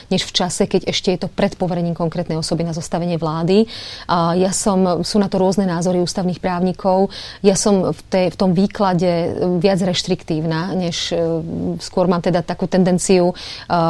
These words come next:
ponechať tú zodpovednosť v prípade, keď už je vláda zostavená, je premiér, ktorý realizuje výmenu konkrétneho ministra.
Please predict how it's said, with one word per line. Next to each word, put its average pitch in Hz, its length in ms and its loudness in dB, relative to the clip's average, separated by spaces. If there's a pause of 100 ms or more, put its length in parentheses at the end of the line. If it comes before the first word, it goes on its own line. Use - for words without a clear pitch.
(260)
ponechať 208 720 4
tú 190 80 0
zodpovednosť 175 800 0
v - 80 2
prípade, 190 240 4
keď 185 160 2
už 156 80 -2
je 175 80 2
vláda 185 240 2
zostavená, 170 720 -4 (160)
je 196 80 6
premiér, 190 480 4
ktorý 175 400 2 (240)
realizuje 185 480 4
výmenu 180 400 6
konkrétneho 180 560 -2
ministra. 180 560 0